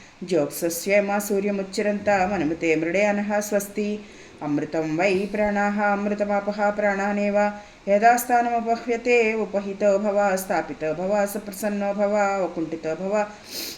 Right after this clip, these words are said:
प्रसीद, प्रसीद, प्रीतिगृहाणि यत्कञ्चित् निवेदितं मया तदङ्गदान्यवाहनादि षोडशोपचारपूजां करिष्ये। दक्षिणाग्रकरे शङ्खं पद्मं तस्य नदः करे चक्रमूर्ध्वकरे वामं गदा तस्य न्यधः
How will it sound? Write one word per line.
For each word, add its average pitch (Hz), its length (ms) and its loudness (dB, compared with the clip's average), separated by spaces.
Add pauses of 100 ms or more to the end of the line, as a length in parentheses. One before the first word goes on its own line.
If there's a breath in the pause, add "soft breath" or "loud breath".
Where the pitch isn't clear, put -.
(140)
प्रसीद, 165 420 2
प्रसीद, 170 560 -4
प्रीतिगृहाणि 202 880 0
यत्कञ्चित् 202 580 -2
निवेदितं 208 540 -2
मया 208 440 2
तदङ्गदान्यवाहनादि 185 1300 -2
षोडशोपचारपूजां 202 1200 -4
करिष्ये। 202 680 -4 (420 loud breath)
दक्षिणाग्रकरे 160 1000 -4
शङ्खं 208 360 -4
पद्मं 202 460 -6
तस्य 208 460 -2
नदः 208 340 -4
करे 202 400 0
चक्रमूर्ध्वकरे 170 960 -4
वामं 202 400 -2
गदा 208 240 0
तस्य 208 380 -6
न्यधः 202 720 -4